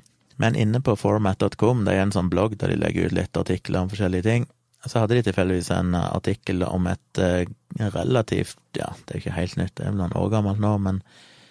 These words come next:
relativt fersk firma, som er etablert litt sånn typisk sånn tech-startup,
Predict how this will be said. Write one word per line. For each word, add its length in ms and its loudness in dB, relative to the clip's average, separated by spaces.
relativt 400 2
fersk 260 0
firma, 380 4
som 180 -2
er 80 0
etablert 460 0
litt 160 -2
sånn 100 0
typisk 380 -2
sånn 160 -2
tech-startup, 760 -2